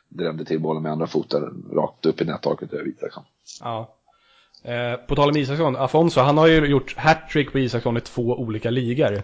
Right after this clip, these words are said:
Speaker 2: Det är ganska coolt facit. Både
Speaker 1: Just
Speaker 2: i
Speaker 1: det, i den där Man City-matchen där, ja.
Speaker 2: Ja, precis.
Speaker 1: Mm.
Speaker 2: Und-,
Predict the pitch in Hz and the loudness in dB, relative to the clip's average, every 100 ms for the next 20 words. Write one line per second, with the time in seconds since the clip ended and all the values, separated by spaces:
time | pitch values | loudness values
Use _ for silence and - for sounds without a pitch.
0 | - 143 139 120 110 110 110 - - 143 | -2 0 0 -2 -4 -4 -4 -8 -4 4
1 | 139 117 110 - 139 127 127 117 208 110 | 4 2 -4 0 4 4 6 6 6 4
2 | - 110 113 117 110 110 110 110 123 - | 2 4 6 4 4 2 -2 -6 -12 -8
3 | 101 123 180 - 80 - - 98 139 143 | -8 -8 -10 -12 -12 -12 -14 -6 2 4
4 | 165 - 131 139 107 - 98 113 135 | 2 -4 -8 -8 -8 -12 -12 -8 -8